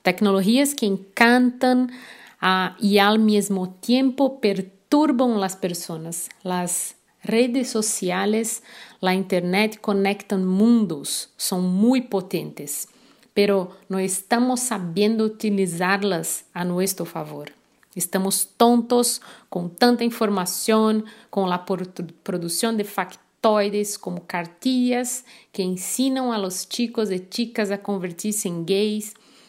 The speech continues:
o que Brasil vai se hacer una Venezuela,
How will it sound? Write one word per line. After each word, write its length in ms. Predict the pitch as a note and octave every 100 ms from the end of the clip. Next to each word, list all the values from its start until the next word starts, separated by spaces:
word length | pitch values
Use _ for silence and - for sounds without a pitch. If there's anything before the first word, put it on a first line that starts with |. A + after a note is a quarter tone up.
| -
o 160 | F#3
que 100 | F#3
Brasil 520 | G3 F3+ F3 F3 G#3+ B3+
vai 160 | G#3+ G3+
se 680 | - - - - - F#3+
hacer 520 | F3+ F3 - - A#3
una 180 | G#3+ F#3+
Venezuela, 960 | F3+ F3+ F3+ E3+ - G3 A3 A3+ A3+ A#3